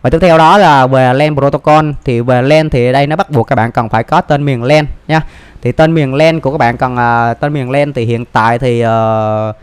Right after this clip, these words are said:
giá đâu đó là trên là một trăm, à, mấy đô các bạn, gần hai trăm đô ấy nha. Hiện tại thì tên miền lan thì khá là, giá khá là cao rồi.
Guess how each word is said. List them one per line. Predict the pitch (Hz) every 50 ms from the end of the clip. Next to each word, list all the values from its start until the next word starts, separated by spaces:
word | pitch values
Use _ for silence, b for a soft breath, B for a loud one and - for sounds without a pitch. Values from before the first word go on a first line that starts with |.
| b b _ -
giá | 139 147 165 180
đâu | 160 139
đó | 143 151 165 185
là | 180 165 139 123
trên | - - - 139 135 135 135 135 139
là | 131 120 117
một | 113 113 110 -
trăm, | - 135 131 131 135 135
à, | 131 131 127 131 127 127
mấy | 131 135 143 180 202 185
đô | 165 135 131 131 135
các | 143
bạn, | 127 110 107 110
gần | 117 120 113 117
hai | 123 127
trăm | - 131 135 135
đô | 135 131
ấy | 135 143 - - _ _
nha. | - 143 139 - b b b b b -
Hiện | 120 110
tại | - 104 104 113
thì | 117 117 113 120
tên | - 135 135 135
miền | 131 120 113
lan | 120 123 127 131 117
thì | 110 104
khá | - 143 139 165 196
là, | 180 151 127 110 107 107 104 107 107 107 107
giá | 107 120 135 143 175
khá | - - 165 175
là | 175 131
cao | - - 127 127 127 131
rồi. | 127 117 107